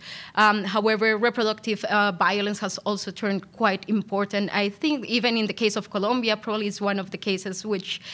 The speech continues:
has been a good example about reproductive violence, and maybe transitional justice has been able also to start addressing this issue from the case of Colombia. And, uh, we also have seen how transitional justice has now end up kind of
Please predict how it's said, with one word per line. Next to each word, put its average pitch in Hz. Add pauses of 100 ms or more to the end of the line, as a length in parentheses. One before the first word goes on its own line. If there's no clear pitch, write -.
(160)
has 208
been 220
a 190
good 226
example 208
about 190 (200)
reproductive 196
violence, 185
and 196
maybe 185
transitional 185
justice 180
has 180
been 175
able 175
also 190
to 185
start 175
addressing 175
this 175
issue 180 (340)
from 208
the 190
case 190
of 185
Colombia. 190 (460)
And, 220
uh, 214
we 247
also 302
have 269
seen 240
how 226
transitional 226
justice 202
has 196
now 190
end 196
up 190 (1500)
kind 233
of 226